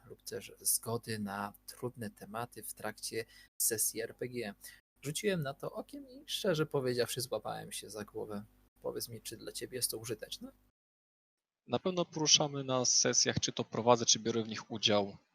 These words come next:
Speaker 2: mm, taką rozmowę, w której ustalamy, czy jakieś tematy mogą być poruszone, tudzież nie mogą,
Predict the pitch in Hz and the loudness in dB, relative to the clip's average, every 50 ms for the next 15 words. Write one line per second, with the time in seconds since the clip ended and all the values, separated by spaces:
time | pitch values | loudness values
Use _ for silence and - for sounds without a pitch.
0 | _ _ - 110 104 101 98 101 98 98 98 98 - - - - 104 104 101 104 | _ _ -14 -14 -12 -12 -12 -12 -14 -14 -16 -16 -16 -14 -10 -6 -2 2 4 4
1 | 101 - 110 123 139 127 101 95 92 - - - _ _ _ _ _ - 113 101 | 2 6 8 8 8 10 8 6 6 4 0 -10 _ _ _ _ _ -4 0 2
2 | 104 95 - - 113 - - 101 101 101 107 104 98 95 - - - 104 101 - | 2 2 2 0 -2 0 2 6 8 8 8 8 4 4 4 6 6 6 4 2
3 | - - - 104 101 98 98 - - 101 95 98 101 101 95 92 101 - - 104 | 0 0 0 0 2 2 2 2 0 -2 -2 -2 0 0 0 0 -2 0 0 0
4 | 101 98 101 - 101 98 95 92 92 - 110 101 - - - - 98 98 101 98 | 0 0 0 0 0 0 -2 -4 -6 -6 -4 2 4 4 4 4 4 4 4 6
5 | 98 123 165 196 | 6 6 4 4